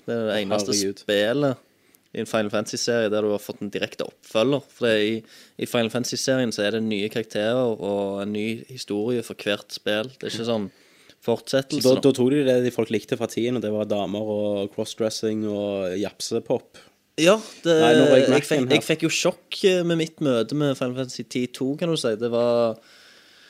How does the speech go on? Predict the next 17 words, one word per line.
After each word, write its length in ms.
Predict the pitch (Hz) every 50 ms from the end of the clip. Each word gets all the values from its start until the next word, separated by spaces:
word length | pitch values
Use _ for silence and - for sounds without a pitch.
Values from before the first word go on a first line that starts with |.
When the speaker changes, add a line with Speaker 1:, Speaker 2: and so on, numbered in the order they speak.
| - _ _ _ -
Speaker 1:
det 100 | - 139 123
var 180 | 117 110 117
jo, 160 | 139 151 147 135 127 123 120 117 113 113
eh, 600 | 113 113 110 110 110 107 104 101 95 101 87 65 107
så 220 | - - 143 127
ut 120 | 117 120
som 200 | - - 139 120 - _ _ _ _ _ _ _ _ _ _ _ _ -
Charlie's 580 | - - 117 110 113 123 127 127 127 - - - - _ _ _ _ -
Angels, 760 | - 117 123 131 139 - - 185 185 185 180 - - - - 180
eh, 440 | 180 175 170 165 165 160 160 156 151
rip-off. 680 | 156 185 180 - - 151 117 - - - - - - - -
Det 100 | 135 127
var 640 | 117 120 127 127 123 123 123 120 117 117 113 110 110 110 - -
tre 180 | - - 123 123 127 123 127 127 123 120
hoveddamer 800 | 120 123 104 - - 110 117 - 143 139 151 175 180 160 123 -
som, 420 | - - 117 110 110 107 107 107
eh, 240 | 107 107 104 98